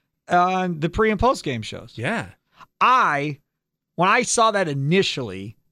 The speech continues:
Speaker 1: that he was leaving, I didn't have the inside info like many of you probably did.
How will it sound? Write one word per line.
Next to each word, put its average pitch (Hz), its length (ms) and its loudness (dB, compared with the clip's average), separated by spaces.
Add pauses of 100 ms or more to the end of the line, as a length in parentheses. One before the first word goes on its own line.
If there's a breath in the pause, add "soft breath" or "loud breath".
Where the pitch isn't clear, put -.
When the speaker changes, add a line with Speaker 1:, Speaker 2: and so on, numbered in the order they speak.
Speaker 1:
that 143 260 2
he 156 180 0
was 131 200 -2
leaving, 127 640 -4
I 147 300 2
didn't 131 200 -4
have 135 180 0
the 131 100 -4
inside 127 260 -2
info 123 260 -4
like 110 160 -6
many 117 240 -2
of 104 80 -4
you 135 100 0
probably 98 320 -4
did. 98 300 -8